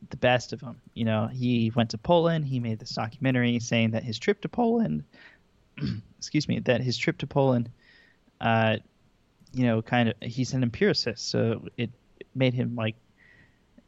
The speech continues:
you know, empirically believe that white nationalism wasn't bad. You know, eh, there's just so many different kind of statements like that. Stefan Molyneux could be,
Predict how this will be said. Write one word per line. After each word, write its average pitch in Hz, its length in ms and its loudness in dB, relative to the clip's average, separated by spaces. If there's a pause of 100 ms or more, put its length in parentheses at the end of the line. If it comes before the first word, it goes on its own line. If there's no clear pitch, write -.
you 123 140 -2
know, 117 100 4
empirically 156 800 2
believe 113 480 2
that 117 200 0
white 123 240 0
nationalism 107 600 0
wasn't 107 300 -2
bad. - 400 2 (160)
You 123 80 -2
know, 110 160 0 (340)
eh, 73 440 -4
there's 175 160 -2
just - 340 -2
so 208 260 4
many 139 220 4
different 120 280 -4
kind 120 160 2
of 110 80 -2
statements 117 420 0
like 113 180 -2
that. 107 300 0 (500)
Stefan 151 400 2
Molyneux 123 360 2
could 113 180 -8
be, 110 420 -2